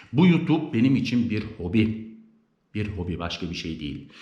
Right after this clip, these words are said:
Değerli seyircilerim, değerli arkadaşlarım, bu YouTube kanalı olan arkadaşlarım var.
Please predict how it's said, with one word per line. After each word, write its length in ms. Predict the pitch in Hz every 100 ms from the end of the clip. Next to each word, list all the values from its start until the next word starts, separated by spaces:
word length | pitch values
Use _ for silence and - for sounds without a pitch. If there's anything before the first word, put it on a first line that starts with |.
| - - - - - _
Değerli 340 | 104 127 185 220
seyircilerim, 560 | 220 202 180 139 104
değerli 280 | 113 131 156
arkadaşlarım, 560 | 175 170 151 - 104 90 82
bu 460 | 113 208 220 - - - - - _ _ _
YouTube 600 | 101 120 233 - 117 - - - - _
kanalı 340 | - 127 151 190
olan 440 | 139 139 175 175
arkadaşlarım 800 | 113 113 120 117 110 107 110 98
var. 140 | -